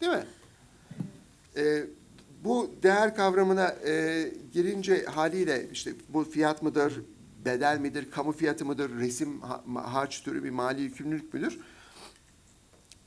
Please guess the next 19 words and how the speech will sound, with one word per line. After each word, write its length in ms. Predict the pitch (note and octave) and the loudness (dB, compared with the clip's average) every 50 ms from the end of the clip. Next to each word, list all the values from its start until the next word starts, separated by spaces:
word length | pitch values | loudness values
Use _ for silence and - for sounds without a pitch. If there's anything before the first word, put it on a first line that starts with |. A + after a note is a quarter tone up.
| - C3+ | -6 -2
E, 460 | C3+ C#3 C#3 C#3+ C#3 C#3 C#3 C#3 C3+ B2+ G2+ - - - - - - - - - - - - _ - - - - - | -2 0 2 2 2 4 4 4 2 2 0 -4 -8 -12 -18 -20 -20 -20 -20 -20 -20 -20 -20 _ -20 -20 -20 -4 0
araç 340 | - D3 D#3 D#3+ E3+ D#3+ - | 2 2 2 2 0 -2 -4
muayenesi 840 | C3+ D3 D3+ D3 D3+ D3+ D#3 D3+ D3 D3+ - D#3+ D3+ C#3+ - - - | -2 0 2 2 2 2 0 -2 -2 0 2 2 2 2 -2 -6 -6
özel 280 | - C3+ C#3 D3 C#3+ C#3 | -6 -4 0 0 0 0
sektör 340 | C#3 D#3 C3 - D#3 C#3+ C#3 | 0 -4 -6 -2 -2 -2 -2
tarafından 320 | C#3 C#3+ C3 B2 C3 C#3 | -2 -4 -6 -4 -4 -4
yapılırken 480 | C3+ C3 C#3 B2+ C3 B2 C#3+ C3 C3 B2+ | -4 -4 -4 -6 -6 -4 -4 -4 -2 -2
buna 180 | C3+ C#3 C3+ | -4 -2 0
verdiğim 380 | C3 B2+ B2 B2 B2+ C3 B2+ A#2+ | 0 0 0 0 -2 -4 -2 -2
bedeller 500 | B2 B2 C3 B2+ B2 B2 B2+ B2+ A#2+ B2 | 0 0 2 2 2 2 2 0 0 0
neyin 300 | B2+ C3 D3+ D#3+ D3 A2+ | 0 2 2 2 2 0
bedelidir? 520 | A2 G#2+ G#2+ G#2+ G#2+ A2+ - F#3+ F#3+ G2 - - - A2 | -2 -2 -2 -2 -2 0 2 2 2 0 -2 -12 -10 -6
Ma-, 180 | A2+ A2+ - - - - G2 F#2+ D2+ D2+ - F2+ G#2 A2 - | -6 -6 -6 -8 -12 -14 -14 -14 -14 -14 -14 -14 -12 -10 -8
ma-, 220 | A#2+ - - - | -8 -8 -6 -8
hukuksal 480 | G2+ A#2+ - - - - - C3+ C3 B2 | -8 -8 -10 -10 -6 -2 2 2 2 2
niteliği 420 | A#2+ A#2 A#2 A#2 B2 A#2+ A#2 C3 | 0 -4 -4 -4 -4 -2 -2 0
nedir 220 | D3+ D#3+ C3 A#2+ A#2 | 0 0 0 0 -2
gibi 160 | A#2 E3 A3 | -2 -4 -4
sorular. 420 | - - F3 C3+ A2+ G#2+ - - | -2 0 0 2 0 0 -2 -4